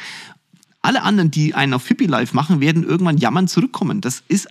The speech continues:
schaut euch mal die letzten vierzig Jahre an, die Generationen, die über Hippie-Life geredet haben. Die sind alle wieder da und sind im normalen Leben angekommen und reden jetzt über Sachen, wo man sich sagt, "So, was redest du für ein Bullshit?" Okay?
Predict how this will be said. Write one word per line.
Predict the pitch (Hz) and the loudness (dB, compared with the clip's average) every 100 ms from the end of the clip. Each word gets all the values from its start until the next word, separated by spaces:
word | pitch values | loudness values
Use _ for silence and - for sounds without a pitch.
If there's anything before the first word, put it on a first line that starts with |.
| 151 - - | -14 -14 -8
schaut | 135 165 - | -2 0 0
euch | 175 | 0
mal | 165 175 | 2 2
die | |
letzten | 160 175 - 185 | 0 -2 -2 0
vierzig | - 170 - 170 | 2 -2 -2 -2
Jahre | 160 - | -2 0
an, | 254 - _ _ | -2 -4 _ _
die | 135 | -6
Generationen, | 117 113 107 - 120 117 104 | -4 -4 -6 -2 -2 0 0
die | 107 | -2
über | 90 | -2
Hippie-Life | 104 123 113 107 - | -2 -2 -2 -4 -4
geredet | 107 110 - | -2 -2 -2
haben. | - - - - - | -4 -6 -8 -6 -2
Die | |
sind | 226 165 | -2 -2
alle | 107 117 | -2 -2
wieder | 226 147 | -2 -2
da | 254 135 - - | -2 -2 -6 0
und | 160 | 0
sind | 117 117 | 0 -4
im | 123 | -2
normalen | 123 139 165 | 0 0 0
Leben | 190 254 | 0 -2
angekommen | 202 151 131 120 113 - - - | 0 0 0 -2 -4 -6 -16 -4
und | 156 143 131 | 0 0 2
reden | 135 123 | 0 2
jetzt | 123 - | 0 -2
über | 156 165 | -2 0
Sachen, | 156 180 | 0 0
wo | 175 | 0
man | 180 | 0
sich | 170 175 | 0 -2
sagt, | 175 - | -2 -4
"So, | 175 | -4
was | 175 - 143 | -4 -2 0
redest | 185 240 214 254 | 2 2 2 0
du | 226 | 2
für | |
ein | 233 220 | 2 2
Bullshit?" | 262 269 - - - _ _ _ _ _ | 2 2 -2 -6 -18 _ _ _ _ _
Okay? | 143 - | -8 -6